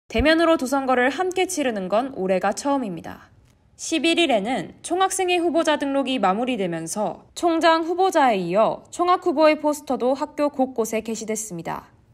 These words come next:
올해 총장 선거는 십일월 이십오 일부터 이십칠 일까지,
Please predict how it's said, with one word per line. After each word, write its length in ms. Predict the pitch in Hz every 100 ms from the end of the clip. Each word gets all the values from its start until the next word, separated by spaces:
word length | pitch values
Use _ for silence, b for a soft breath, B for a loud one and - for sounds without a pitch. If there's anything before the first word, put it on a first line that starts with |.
| _ _ _ _ _
올해 240 | 247 262 269
총장 380 | 294 359 370 359
선거는 640 | 311 208 180 214 202 -
십일월 480 | - 339 370 349 311
이십오 400 | 254 277 202 240
일부터 460 | 269 269 277 277
이십칠 420 | 240 208 202 - 294
일까지, 600 | 294 285 180 - -